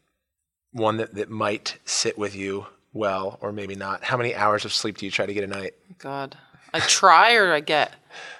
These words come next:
Speaker 1: Well, <laughs>
Speaker 2: I tr-, I would love to get nine hours 'cause I love sleep.
Speaker 1: Yeah.
Speaker 2: That's what I got when I was training. I probably get six and a half now.
Speaker 1: Favorite meal?
Speaker 2: Uh,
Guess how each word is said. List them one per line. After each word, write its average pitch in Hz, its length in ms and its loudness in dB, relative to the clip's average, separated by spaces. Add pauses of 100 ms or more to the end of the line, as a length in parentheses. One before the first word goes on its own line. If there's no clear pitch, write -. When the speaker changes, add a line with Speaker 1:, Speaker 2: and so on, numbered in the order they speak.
(140)
Speaker 1:
Well, 143 160 6 (420)
<laughs> - 220 -16
Speaker 2:
I 208 180 6
tr-, - 220 4 (100)
I 240 260 8
would 247 120 2
love 196 360 8
to 240 80 -4
get 226 140 6
nine 170 380 4
hours 208 400 4
'cause 175 140 -2
I 156 100 2
love 160 440 0
sleep. 170 520 0
Speaker 1:
Yeah. 113 280 10 (140)
Speaker 2:
That's 170 180 -4
what 165 80 -4
I 156 40 2
got 151 200 2
when 156 100 -4
I 151 40 -6
was 147 140 -6
training. 190 580 -6 (120)
I 165 120 2
probably 165 320 0
get 151 300 -2 (640)
six - 280 -8
and 139 80 -14
a - 40 -12
half - 180 -12 (160)
now. - 80 -20 (320)
Speaker 1:
Favorite 127 400 4
meal? 104 420 -4 (1400)
Speaker 2:
Uh, 196 960 10